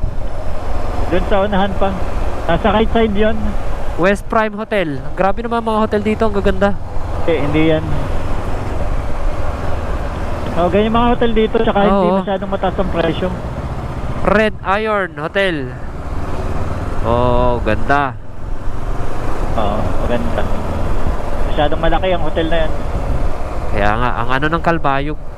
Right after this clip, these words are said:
Speaker 2: buti pa sila may ganyan. Kanan tayo, no?
Speaker 1: Oo, kanan.
Speaker 2: Sige.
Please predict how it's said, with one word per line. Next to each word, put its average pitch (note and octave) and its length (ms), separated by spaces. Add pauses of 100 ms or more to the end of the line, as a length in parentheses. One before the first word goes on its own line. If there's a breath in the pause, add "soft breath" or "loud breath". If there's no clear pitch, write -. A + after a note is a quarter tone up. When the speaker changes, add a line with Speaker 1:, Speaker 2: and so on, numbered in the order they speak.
Speaker 2:
buti E3+ 220
pa - 100
sila E3 220
may D3+ 120
ganyan. D#3+ 360 (2750)
Kanan D#3+ 320
tayo, G#3 320
no? G3 200 (1200)
Speaker 1:
Oo, D#3+ 240
kanan. D3 380 (340)
Speaker 2:
Sige. C3 300